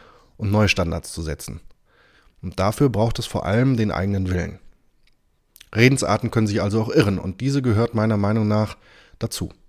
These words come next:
Diese Folge ist also ein Plädoyer für Fortbildung oder eher noch für aktive Weiterentwicklung und den Glauben daran, dass wir immer etwas anders machen können, wenn wir dies für richtig halten. Äh, denkt dran, die Reise endet nämlich erst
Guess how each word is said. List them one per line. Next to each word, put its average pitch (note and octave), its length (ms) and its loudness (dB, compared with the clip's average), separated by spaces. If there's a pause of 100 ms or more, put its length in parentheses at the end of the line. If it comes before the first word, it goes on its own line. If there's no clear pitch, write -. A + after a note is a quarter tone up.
(1700)
Diese D#3+ 200 2
Folge D3+ 360 6
ist - 200 -2
also B2+ 240 2
ein A#2+ 120 2
Plädoyer A#2+ 460 2
für B2 180 -2
Fortbildung E2+ 800 0 (800)
oder G2+ 300 -2
eher A#2+ 160 8
noch A#2 160 6
für - 320 4
aktive G#2+ 400 0
Weiterentwicklung F#2+ 720 2
und A#2 160 -4
den C#3 100 2
Glauben A#2 320 4
daran, B2 240 4
dass A#2 160 0
wir G#2+ 200 0
immer C#3+ 240 4
etwas - 340 -4
anders A#2+ 260 0
machen F#2 240 -2
können, A2+ 320 0 (380)
wenn G2+ 120 -4
wir G#2 60 -2
dies G#2 160 -2
für G#2 140 -2
richtig - 280 -4
halten. D#2+ 320 -6 (1080)
Äh, F#2+ 180 -8
denkt A2 240 -2
dran, A2 160 4
die G#2+ 60 4
Reise A2+ 400 2
endet A2 200 0
nämlich G#2 220 0
erst - 360 -6